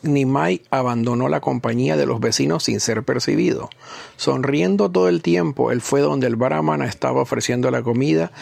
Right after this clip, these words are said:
que había cocinado por s-, segunda vez. Sigilosamente, el Señor tomó un pe-, puñado de arroz, lo puso en su boca y se marchó.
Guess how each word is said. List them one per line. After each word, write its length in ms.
que 100
había 220
cocinado 640
por 180
s-, 140
segunda 500
vez. 420
Sigilosamente, 920
el 60
Señor 300
tomó 240
un 80
pe-, 160
puñado 560
de 60
arroz, 420
lo 140
puso 280
en 80
su 140
boca 500
y 120
se 180
marchó. 460